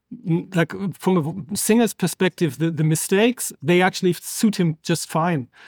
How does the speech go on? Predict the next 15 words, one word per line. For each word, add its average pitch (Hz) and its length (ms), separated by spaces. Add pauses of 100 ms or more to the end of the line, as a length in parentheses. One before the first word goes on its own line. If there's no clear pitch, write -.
(380)
uh, 151 160
because 151 260
he's, 156 140
I 165 80
thinking 180 280
he's 160 180
different, 185 360
thinking 180 320
differently, 170 480
at 147 100
least 175 240
on 160 120
this 185 180
album 147 360
still, 151 440